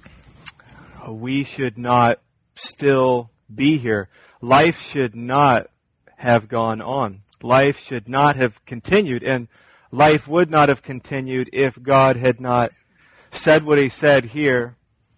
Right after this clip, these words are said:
and done what he said that he was going to do right here. If, if we come to the Bible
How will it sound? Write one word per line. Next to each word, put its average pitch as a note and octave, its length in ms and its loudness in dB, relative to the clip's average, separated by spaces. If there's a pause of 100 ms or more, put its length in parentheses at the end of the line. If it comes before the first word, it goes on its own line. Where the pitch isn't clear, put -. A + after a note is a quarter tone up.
and A2+ 680 -10
done C3+ 440 0 (600)
what A#2+ 220 0
he A#2+ 140 -8
said B2+ 340 0
that A#2+ 80 -4
he A#2+ 120 -8
was A2+ 160 -12
going A#2 280 -10
to G#2+ 80 -14
do B2 420 -6 (300)
right A#2+ 240 -2
here. A#2+ 260 -6 (1120)
If, C3+ 180 -8
if D3+ 160 -2
we G#3 140 2
come B3 260 -2
to G3+ 80 -2
the D3+ 120 0
Bible B2 680 0